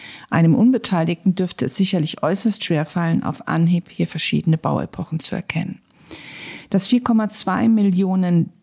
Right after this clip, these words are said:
deutsche Mark teure Bauwerk wurde neunzehnhundertdreiundachtzig seiner Bestimmung übergeben.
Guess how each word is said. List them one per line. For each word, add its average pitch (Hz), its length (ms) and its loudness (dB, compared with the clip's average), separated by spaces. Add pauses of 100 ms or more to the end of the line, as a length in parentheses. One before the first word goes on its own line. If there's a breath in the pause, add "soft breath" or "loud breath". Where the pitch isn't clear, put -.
(120)
deutsche 156 720 0
Mark - 600 -4
teure 170 320 0
Bauwerk 160 880 0 (320 soft breath)
wurde 170 240 2
neunzehnhundertdreiundachtzig 165 1300 0
seiner 156 220 0
Bestimmung 175 420 0
übergeben. - 560 -4